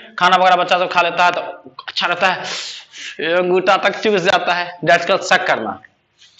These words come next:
खाना खाने में उंगली चाट, उंगली चूसते रहते हैं ना। नहीं, नहीं, गलती बोल दी है। खाना खाने के बाद उंगली चाटते हैं, टेस्टी रहता है तो नहीं चाटते हैं, तो lick करते हैं। Lick का मतलब क्या हो जाएगा?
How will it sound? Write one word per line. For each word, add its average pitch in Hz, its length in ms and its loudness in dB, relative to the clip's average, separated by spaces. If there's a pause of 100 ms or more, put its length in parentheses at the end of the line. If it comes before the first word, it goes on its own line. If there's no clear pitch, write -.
(280)
खाना 147 160 -4
खाने 160 180 -2
में 160 80 -4
उंगली 170 140 0
चाट, - 520 -4 (280)
उंगली 190 180 2
चूसते 220 360 2
रहते 185 200 2
हैं - 80 -2
ना। 196 120 -4
नहीं, - 280 -10
नहीं, 240 220 2
गलती 185 160 2
बोल 123 160 0
दी 98 80 -4
है। 87 120 -6 (280)
खाना 220 240 6
खाने 226 220 4
के 226 60 2
बाद 233 140 6
उंगली 226 220 2
चाटते 226 420 4
हैं, 131 340 -4 (760)
टेस्टी 190 300 2
रहता 165 240 2
है 156 60 2
तो 180 160 -4
नहीं 190 120 0
चाटते 160 320 0
हैं, 165 360 -4
तो 180 80 -4
lick 214 260 0
करते 110 280 -2
हैं। 92 340 -14 (140)
Lick 190 180 0
का 214 80 4
मतलब 208 240 0
क्या 220 100 6
हो 214 60 6
जाएगा? 208 300 4